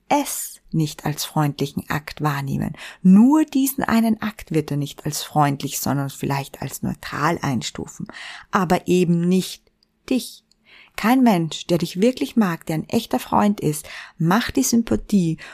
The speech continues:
und Zuneigung dir gegenüber von einer einzigen Reaktion abhängig. Menschen, die dich wirklich mögen, mögen dein Gesamtpaket und akzeptieren deine Grenzen. Also musst du dich jetzt nur noch selbst davon überzeugen, dass du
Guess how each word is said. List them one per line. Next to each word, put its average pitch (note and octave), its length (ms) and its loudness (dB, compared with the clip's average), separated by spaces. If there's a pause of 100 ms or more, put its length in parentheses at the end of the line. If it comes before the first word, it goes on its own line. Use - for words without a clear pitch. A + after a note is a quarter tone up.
und E3 220 0
Zuneigung D#3 720 2
dir A#3 200 4
gegenüber D#3+ 720 -2 (580)
von D#3+ 200 -2
einer D3+ 240 -4
einzigen E3 420 -2
Reaktion D#3 500 -2
abhängig. - 480 -10 (460)
Menschen, A3 340 4
die E3 80 -2
dich E3 280 -6
wirklich B3+ 380 0
mögen, G3 420 4 (220)
mögen G#3+ 300 4
dein G3+ 160 2
Gesamtpaket F#3+ 960 -4
und D#3 100 -4
akzeptieren - 800 -2
deine D3+ 240 -4
Grenzen. - 500 -10 (640)
Also G#3 320 2
musst G3+ 480 2
du G3+ 60 2
dich - 280 -14
jetzt - 360 -8
nur A3 300 4
noch C#4 120 -4
selbst - 480 -2
davon F3 220 -2
überzeugen, D#3 600 -4
dass - 300 -10
du A#3+ 320 0